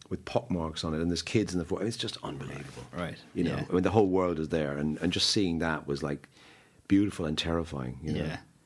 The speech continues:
Speaker 1: Um, who else? I mean, yeah, as I say, I mean, I was sort of open to all kinds of stuff,
Speaker 2: Yeah.
Speaker 1: you know. Um,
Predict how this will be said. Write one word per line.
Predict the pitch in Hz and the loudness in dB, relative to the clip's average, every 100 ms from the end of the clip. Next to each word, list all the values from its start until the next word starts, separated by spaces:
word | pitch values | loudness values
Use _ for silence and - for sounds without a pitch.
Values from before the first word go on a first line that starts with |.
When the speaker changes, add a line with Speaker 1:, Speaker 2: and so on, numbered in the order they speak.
| _ _ _ - | _ _ _ -4
Speaker 1:
Um, | 82 78 76 76 73 - _ _ - _ _ _ _ _ | 0 0 -2 -4 -6 -12 _ _ -20 _ _ _ _ _
who | 113 104 | 0 0
else? | 92 | 2
I | 117 | 4
mean, | 127 135 | 4 6
yeah, | 139 127 | 4 4
as | 120 | 2
I | |
say, | 120 143 113 | 2 4 4
I | |
mean, | 101 | 4
I | 104 | 2
was | 107 | 4
sort | 123 110 | 4 4
of | |
open | 117 120 107 | 4 4 2
to | 92 | 2
all | - 107 107 | 4 6 4
kinds | 98 90 87 | 2 0 0
of | 76 | -2
stuff, | - 113 87 - - 101 | 2 2 2 -2 -8 -6
Speaker 2:
Yeah. | 87 82 | -2 0
Speaker 1:
you | |
know. | 92 85 80 - - - _ _ 92 | 2 2 -2 -6 -20 -20 _ _ 0
Um, | 90 87 85 82 80 78 80 | 2 2 0 0 0 -2 -6